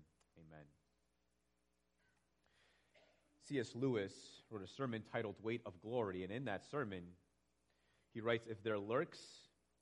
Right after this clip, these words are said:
in most modern minds the notion that to desire our own good and earnestly to hope for the enjoyment of it is a bad thing, I submit that this notion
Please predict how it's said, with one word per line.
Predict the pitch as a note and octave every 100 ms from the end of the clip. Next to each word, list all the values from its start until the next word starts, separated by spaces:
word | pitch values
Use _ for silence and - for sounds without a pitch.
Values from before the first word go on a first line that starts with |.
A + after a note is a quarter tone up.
| _ -
in | A2
most | G#2 A#2+ A#2+ A2
modern | G#2+ A#2 C3 C3+ A#2
minds | G#2 G#2+ F#2+ F2 E2+ -
the | G2
notion | F#2+ A#2+ B2 - E2 D#2+ - -
that | F#2+ - -
to | C#3+
desire | D3+ C#3 G#2 G#2+ F#2+ F#2 F2+
our | F#2+ G2+ G2 -
own | A#2+ D3
good | G#2+ F#2+ E2 - _ _ _ _ _ _ _ _ _ -
and | G#2+ -
earnestly | B2+ D#3 C3 A2+
to | - G2
hope | - - F#3 G#2+
for | A#2+
the | A2
enjoyment | F#2+ F2+ A2 F#3 B2+ F2+ E2+ -
of | F#2+ F2
it | F2
is | F#2+ F#2+
a |
bad | E2+ A#2+ A#2+ -
thing, | D3+ F2 E2+ - _ _ _ _ _ -
I | G#2
submit | - G#2+ G#2 C#3 A2
that | F2
this | A#2+ C3+
notion | B2+ A#2 A2+ A2+